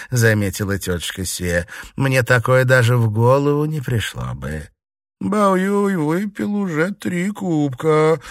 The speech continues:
и мамка Ли попыталась его остановить. Но где там? Бао Юй был в прекрасном расположении духа, беседовал с сестрами, шутил,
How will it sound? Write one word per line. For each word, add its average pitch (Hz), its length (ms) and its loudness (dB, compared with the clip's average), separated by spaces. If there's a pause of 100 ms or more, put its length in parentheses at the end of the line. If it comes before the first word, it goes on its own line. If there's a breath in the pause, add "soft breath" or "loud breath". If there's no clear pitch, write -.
(160 loud breath)
и 139 180 0
мамка 143 560 0
Ли 139 320 -2
попыталась 151 880 -2
его 139 400 0
остановить. 120 1160 -2
Но 117 280 2
где 110 760 -2
там? 98 640 -2 (340 loud breath)
Бао 180 340 4
Юй 220 360 0
был 180 320 0
в 117 120 -6
прекрасном 143 840 0
расположении 104 840 -2
духа, 156 760 -2 (260 loud breath)
беседовал 156 720 0
с 90 60 -6
сестрами, 160 920 -2
шутил, 160 800 -6